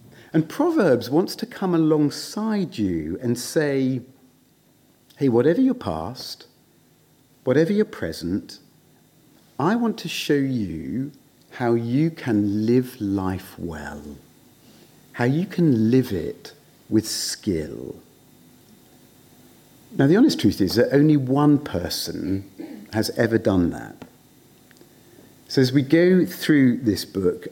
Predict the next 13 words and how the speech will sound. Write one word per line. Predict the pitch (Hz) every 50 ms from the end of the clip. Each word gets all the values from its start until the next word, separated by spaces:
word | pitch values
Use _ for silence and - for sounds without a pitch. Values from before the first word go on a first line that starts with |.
| - -
I | 120 123 127 139 143 - - -
hope | - - - 156 151 156
what | 131 -
we're | 127 117
gonna | 123 123 113 113
see | - - - - 117 98 90 85 78 82 90 - -
is | - 113 101 95 -
how | - - 113 104 98 -
Proverbs | - - - - 165 151 139 113 107 95 87 87 85 - - - - _
points | - - - - 143 135 131 - - - - -
us | 92 82 - -
to | - - - 101
Jesus, | 82 - - 95 92 90 87 82 - 64 58 60 52 - - - - - -